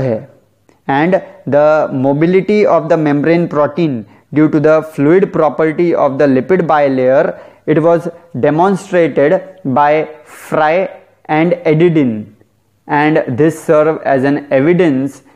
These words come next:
in support of fluid property of the lipid bilayer। Thus, the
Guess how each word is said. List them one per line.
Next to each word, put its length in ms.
in 180
support 500
of 400
fluid 460
property 500
of 200
the 300
lipid 480
bilayer। 800
Thus, 380
the 500